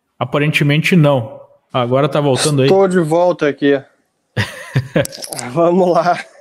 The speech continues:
Speaker 2: <laughs> Caiu a conexão aqui do, do nosso provedor até, não é nem no escritório, é provedor. Mas enfim, é, eu vi que, é, tu começou a falar sobre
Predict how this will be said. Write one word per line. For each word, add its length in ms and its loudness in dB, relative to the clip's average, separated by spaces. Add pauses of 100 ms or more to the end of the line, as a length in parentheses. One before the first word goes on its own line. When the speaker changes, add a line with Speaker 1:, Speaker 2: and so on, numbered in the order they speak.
(120)
Speaker 2:
<laughs> 840 -6
Caiu 280 2
a 40 0
conexão 420 0
aqui 120 -4
do, 240 -4
do 140 -4
nosso 840 0
provedor 460 -2
até, 300 -4
não 120 -10
é 80 -6
nem 220 -14
no 260 -14
escritório, 480 -4
é 40 -16
provedor. 440 -8 (460)
Mas 220 0
enfim, 460 0 (460)
é, 560 2 (140)
eu 160 0
vi 100 -2
que, 80 -4 (260)
é, 220 2
tu 100 -8
começou 280 0
a 40 -2
falar 260 0
sobre 680 2